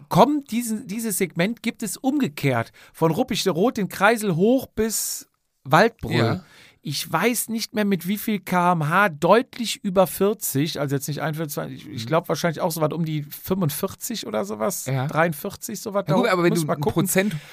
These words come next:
Speaker 1: Und da
Speaker 2: steigen, hochgeblasen
Speaker 1: Ja,
Speaker 2: wirst,
Speaker 1: und da
Speaker 2: warum
Speaker 1: sind
Speaker 2: nicht?
Speaker 1: wir auch mit drei Mann gefahren und meinten noch, Rafa, ja, ich weiß, heute, ich sag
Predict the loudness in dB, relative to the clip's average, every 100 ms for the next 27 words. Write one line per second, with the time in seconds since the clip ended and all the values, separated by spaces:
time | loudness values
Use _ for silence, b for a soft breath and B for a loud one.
0 | B 0 4 6 4 2 4 4 4 2
1 | 6 6 8 8 8 6 0 -14 0 4
2 | 4 2 2 4 4 4 6 6 4 0
3 | 2 4 6 4 2 -2 -2 -2 0 -4
4 | -8 -10 -10 -4 -4 -4 -6 -6 -6 -4
5 | -2 2 2 2 0 0 -2 -4 -4 0
6 | 0